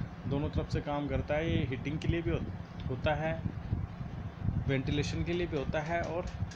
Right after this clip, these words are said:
air conditioning के लिए भी होता है। तो उसके लिए insulation करने में residential जो बिल्डिंगें होती हैं बड़ी-बड़ी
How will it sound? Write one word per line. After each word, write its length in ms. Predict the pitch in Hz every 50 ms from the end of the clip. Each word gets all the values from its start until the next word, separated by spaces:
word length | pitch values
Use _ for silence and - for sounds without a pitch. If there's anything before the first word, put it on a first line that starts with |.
| - - - - - -
air 120 | 151 160 151
conditioning 520 | - 156 143 135 135 135 - 156 139 131 127
के 80 | 127 131
लिए 160 | 120 123 127
भी 100 | 135 170 185 - - - -
होता 180 | - - - 127
है। 140 | 127 127 123 - - - - - - - - -
तो 80 | 147
उसके 340 | 147 143 - - - 156 156
लिए 180 | 147 139 139 151
insulation 520 | 165 160 143 135 139 139 135 131 143 151 147
करने 260 | - 151 139 151 151
में 140 | 156 160 165 - - - - - - - - - - - - - - - - - - - - - - - - -
residential 640 | 139 147 139 139 143 139 156 160 160 156 - 165 160
जो 140 | 147 160 156
बिल्डिंगें 400 | 143 139 135 135 139 147 151 160
होती 260 | 151 135 131 - 147
हैं 200 | 135 143 147 139
बड़ी-बड़ी 380 | 135 135 139 135 143 151 170